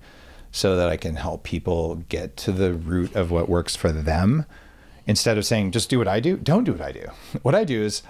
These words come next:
I test things that should work, I see if they do work, and I do more of those.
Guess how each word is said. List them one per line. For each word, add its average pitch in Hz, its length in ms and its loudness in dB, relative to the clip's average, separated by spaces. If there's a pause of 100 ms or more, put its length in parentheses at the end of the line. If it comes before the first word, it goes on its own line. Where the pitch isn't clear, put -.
I 98 80 0
test - 260 0
things 131 160 2
that 107 140 2 (320)
should 190 340 0
work, 104 480 0
I 107 60 2
see 156 160 0
if 131 100 -2
they 101 80 0
do 185 160 2
work, 101 240 2
and 101 80 2
I 95 60 4
do 107 140 2
more 110 200 4
of - 80 -2
those. - 420 -2